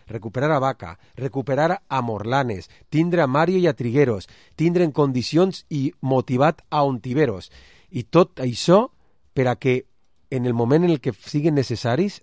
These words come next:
estiguen ahí i puguen competir com d'ells s'espera. I això és un treball que n'hi haurà que fer durant la temporada, perquè no s'ha pogut fer en pretemporada. Per les lesions, per les malalties, per el covid, per moltes coses.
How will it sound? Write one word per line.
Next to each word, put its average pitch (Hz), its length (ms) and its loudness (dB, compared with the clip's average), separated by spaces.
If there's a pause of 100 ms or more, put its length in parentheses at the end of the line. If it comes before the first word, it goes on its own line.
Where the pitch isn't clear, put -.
(160)
estiguen 165 460 2
ahí 143 300 0 (180)
i 123 100 -8
puguen 185 320 -2
competir 165 560 0 (500)
com 120 240 -2
d'ells 139 320 0
s'espera. 107 420 -12 (560)
I 139 100 -4
això 175 120 0
és 180 60 0
un 175 80 0
treball 147 320 4
que 147 100 2
n'hi 135 100 2
haurà 160 140 2
que 160 140 -2
fer 190 200 2 (140)
durant 135 420 2
la 117 120 0
temporada, 123 520 0 (200)
perquè 131 220 -6
no 147 100 -2
s'ha 160 140 -6
pogut 143 240 -6
fer 175 160 -2
en 104 80 -10
pretemporada. 92 680 -12 (300)
Per 127 160 -2
les 127 100 -2
lesions, 160 800 0
per 110 160 -10
les 113 200 -8
malalties, 147 760 0
per 123 180 -10
el 147 140 -6
covid, 156 480 4 (500)
per 127 180 0
moltes 151 340 6
coses. 110 460 0